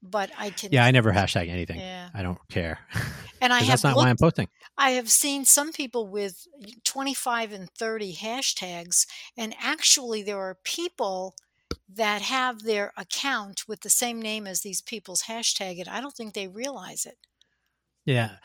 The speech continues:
Speaker 1: So
Speaker 2: Well, the,
Speaker 1: they're
Speaker 2: the
Speaker 1: forcing
Speaker 2: hashtags are
Speaker 1: people to other people's, uh, accounts.
Speaker 2: Yeah, the hashtags are gameable, and they're, I think they're dumb. Um, i-, it's like,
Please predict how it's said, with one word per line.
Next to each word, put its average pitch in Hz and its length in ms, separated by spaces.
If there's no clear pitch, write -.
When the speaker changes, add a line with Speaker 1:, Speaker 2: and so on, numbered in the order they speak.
Speaker 1:
So - 180
Speaker 2:
Well, 151 100
the, 143 120
Speaker 1:
they're 170 140
Speaker 2:
the - 20
Speaker 1:
forcing 143 520
Speaker 2:
hashtags - 40
are 92 100
Speaker 1:
people 202 220
to 202 240
other 202 180
people's, 180 560
uh, 170 200
accounts. 185 600
Speaker 2:
Yeah, 117 160
the 104 60
hashtags 107 640
are 82 260
gameable, 98 520
and 92 260
they're, 95 180
I 107 80
think 107 140
they're 98 100
dumb. 87 440
Um, 90 360
i-, 185 40
it's 185 300
like, 156 220